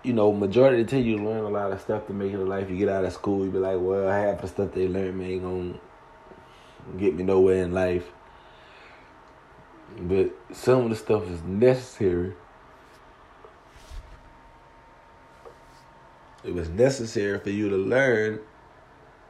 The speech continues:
to receive your success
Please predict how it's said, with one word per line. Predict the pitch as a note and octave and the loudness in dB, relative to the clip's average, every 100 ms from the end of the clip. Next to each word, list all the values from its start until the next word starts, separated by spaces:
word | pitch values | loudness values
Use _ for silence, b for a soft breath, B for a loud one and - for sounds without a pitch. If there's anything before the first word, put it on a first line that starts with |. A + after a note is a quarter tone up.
| - - - - - - - - - - - - - - - - - | -20 -20 -20 -20 -20 -20 -20 -20 -20 -20 -20 -20 -20 -20 -20 -20 -16
to | - B2 | 4 4
receive | G2+ F#2 - D3 B2+ G#2 | 4 -4 -2 -2 -2 -4
your | G2 F#2+ | -2 -2
success | - F#2+ - - - - - | -4 -14 -12 -10 -10 -12 -20